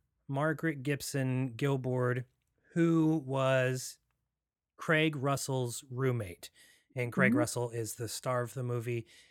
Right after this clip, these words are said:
Speaker 1: And, uh, so he and, uh,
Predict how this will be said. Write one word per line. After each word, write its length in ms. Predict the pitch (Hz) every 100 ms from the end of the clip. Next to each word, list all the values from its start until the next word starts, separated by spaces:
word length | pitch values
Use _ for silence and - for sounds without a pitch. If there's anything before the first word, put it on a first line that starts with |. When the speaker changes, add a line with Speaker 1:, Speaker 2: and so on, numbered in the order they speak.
| _ _ _ _ _
Speaker 1:
And, 580 | 127 127 117 117 113 123 -
uh, 360 | 123 113 110 113
so 220 | - 123
he 800 | - - 147 139 135 131 127 139 _ _ _ _ -
and, 400 | 123 113 117 -
uh, 60 | 131